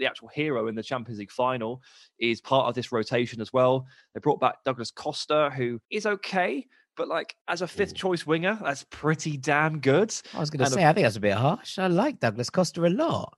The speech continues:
Speaker 1: He's okay. He's okay. I don't think, you don't wanna be in a situation where you're relying on Douglas Costa if you're trying to be the best team in the world, but to have him as part of that rotation, it, it, it is, is amazing. And this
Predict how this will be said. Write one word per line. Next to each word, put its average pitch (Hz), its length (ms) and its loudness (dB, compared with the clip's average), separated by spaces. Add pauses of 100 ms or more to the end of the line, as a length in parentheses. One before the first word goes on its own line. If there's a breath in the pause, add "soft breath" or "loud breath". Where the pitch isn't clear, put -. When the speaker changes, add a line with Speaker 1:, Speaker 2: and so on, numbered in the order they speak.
Speaker 1:
He's 151 240 -4
okay. 90 720 -6 (160)
He's 135 200 -8
okay. 87 580 -10 (140)
I 180 120 2
don't 165 200 2
think, 143 160 -6 (180 soft breath)
you 156 140 -6
don't 180 100 4
wanna 156 140 -2
be 143 80 0
in 131 80 -2
a 127 40 -4
situation 120 540 -2
where 110 100 -2
you're 107 220 -4
relying 107 560 0
on 101 80 -10
Douglas 98 320 -12
Costa 101 360 -8
if 95 140 -12
you're 107 120 -8
trying 110 180 -6
to 104 80 -6
be 104 80 -8
the 98 80 -10
best 107 220 -8
team 104 120 -8
in 98 60 -10
the 95 60 -10
world, 92 220 -4
but 107 100 -8
to 131 80 -8
have 127 200 -4
him 120 80 -8
as 113 80 -8
part 110 280 -2
of - 60 -6
that 107 140 -4
rotation, 101 520 -8
it, 101 120 -8
it, 110 60 -8
it 104 380 -6
is, 117 100 -8
is 127 180 -6
amazing. 101 460 -6
And 107 160 -8 (340 loud breath)
this 135 140 -4